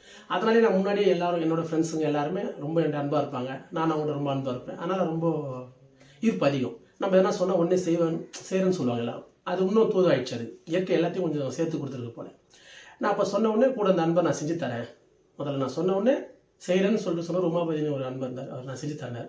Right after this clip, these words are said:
மத்தபடி கூட இருந்தவங்களும் அதுக்கு எல்லாரும் உறுதுணையா நின்னு செய்யணும்னு ஆசைப்பட்டோம். அப்ப நாங்க ஸ்டார்ட் பண்ணோம். கிட்டத்தட்ட நம்ம திருவத்தூர்ல இருந்து நம்ம தாம்பரம் வரைக்கும்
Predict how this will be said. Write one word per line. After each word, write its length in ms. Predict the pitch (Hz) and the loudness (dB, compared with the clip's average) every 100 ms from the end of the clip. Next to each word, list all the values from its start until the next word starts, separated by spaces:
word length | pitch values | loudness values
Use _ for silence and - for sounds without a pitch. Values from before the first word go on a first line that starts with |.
| - - | -14 -16
மத்தபடி 360 | - 196 226 226 | -6 -2 2 2
கூட 160 | 233 220 | 4 4
இருந்தவங்களும் 320 | 190 185 185 | 4 6 4
அதுக்கு 200 | 165 151 | 2 2
எல்லாரும் 380 | 160 185 190 170 | 2 4 4 2
உறுதுணையா 360 | 175 170 165 156 | 0 0 0 0
நின்னு 220 | 151 165 | 0 -2
செய்யணும்னு 360 | 143 147 147 131 | 0 0 0 -2
ஆசைப்பட்டோம். 400 | 123 - 117 - | -6 -10 -10 -8
அப்ப 160 | 139 | -6
நாங்க 180 | 135 127 | -4 -6
ஸ்டார்ட் 300 | - 175 180 | -4 -4 -2
பண்ணோம். 300 | 156 127 127 - - - - | -4 -4 -4 -8 -18 -20 -20
கிட்டத்தட்ட 320 | - - 170 180 | -12 -6 -2 0
நம்ம 140 | 170 | 0
திருவத்தூர்ல 560 | 226 247 254 220 208 202 | 6 6 6 4 2 2
இருந்து 220 | 220 285 - - - _ - | 2 2 0 -6 -18 _ -6
நம்ம 200 | 156 143 135 131 127 123 117 117 117 113 110 110 - - - | -2 0 0 0 -2 -2 -2 -4 -6 -8 -10 -10 -12 -12 0
தாம்பரம் 400 | 160 202 196 160 | 2 4 4 4
வரைக்கும் 300 | 165 131 | 2 -2